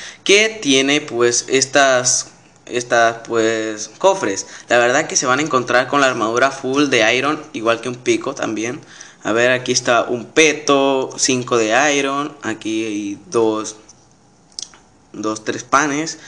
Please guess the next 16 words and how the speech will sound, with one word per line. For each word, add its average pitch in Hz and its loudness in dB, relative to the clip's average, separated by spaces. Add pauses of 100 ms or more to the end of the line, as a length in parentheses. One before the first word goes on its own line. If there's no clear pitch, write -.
(300)
hay 117 0
un 107 -8
poco 110 -4
de 104 -10
obsidiana 151 0
y 127 -2
un 117 -6
poco 113 -2
de 107 -2
tinte. 147 -2 (1000)
Vamos 101 -4
a 110 -2
ir 113 -2
a 113 0
la 107 0
otra 156 0